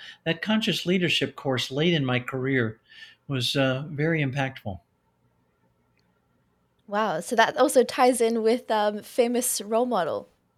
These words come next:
Speaker 2: as well.
Speaker 1: Yeah. Well, famous role models, I'll have to say, is, uh,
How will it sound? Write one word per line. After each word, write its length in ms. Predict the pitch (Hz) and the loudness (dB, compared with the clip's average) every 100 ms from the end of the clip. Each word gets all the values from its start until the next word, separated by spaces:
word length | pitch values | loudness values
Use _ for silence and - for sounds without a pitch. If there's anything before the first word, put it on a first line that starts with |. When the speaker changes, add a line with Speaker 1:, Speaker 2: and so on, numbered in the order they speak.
| _ | _
Speaker 2:
as 160 | 208 220 | -10 -6
well. 380 | 220 147 - 320 _ _ - | -2 -2 -2 -6 _ _ -14
Speaker 1:
Yeah. 240 | 131 117 117 _ - - - - - | -8 -8 -10 _ -14 -10 -10 -10 -4
Well, 240 | 190 190 - - | 0 0 0 0
famous 340 | 202 202 - | 4 4 4
role 120 | 170 | 2
models, 440 | 170 143 147 135 127 | 4 2 2 2 2
I'll 220 | 143 143 | 2 4
have 240 | 131 127 123 | 2 0 0
to 80 | |
say, 460 | 110 135 123 117 - - | 0 4 4 2 -2 -4
is, 340 | 113 113 - | 0 0 2
uh, 200 | 110 107 | 0 0